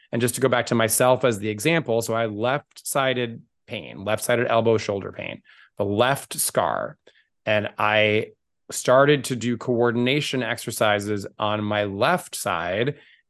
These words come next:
And all of a sudden, again, I started being like, "I feel much better. I feel way less pain, more stable." And years later, when I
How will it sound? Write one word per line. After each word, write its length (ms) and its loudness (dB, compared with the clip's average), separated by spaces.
And 80 -4
all 200 4
of 60 2
a 40 0
sudden, 340 4
again, 220 2
I 60 4
started 300 0
being 240 -2
like, 340 -6
"I 120 -2
feel 180 0
much 380 0
better. 300 -2
I 100 -6
feel 200 -4
way 360 2
less 480 2
pain, 600 0
more 220 4
stable." 720 2
And 440 -2
years 640 0
later, 640 2
when 140 -2
I 240 -4